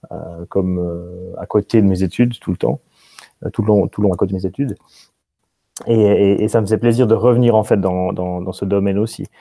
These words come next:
Donc c'était vraiment un mix entre, euh, entre, euh, entre ces deux, ces deux éléments.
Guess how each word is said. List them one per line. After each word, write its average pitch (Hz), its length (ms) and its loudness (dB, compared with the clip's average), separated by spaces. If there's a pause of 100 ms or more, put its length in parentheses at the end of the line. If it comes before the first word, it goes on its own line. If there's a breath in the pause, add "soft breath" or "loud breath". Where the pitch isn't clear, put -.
(120 soft breath)
Donc - 100 -8
c'était 117 200 0
vraiment 131 280 4
un 113 100 4
mix 123 320 2
entre, 107 240 0
euh, 98 420 4
entre, 98 320 -6
euh, 92 360 -4
entre 95 200 -12
ces 98 120 -8
deux, 95 320 -6
ces - 140 -14
deux 98 160 -6
éléments. 92 300 -6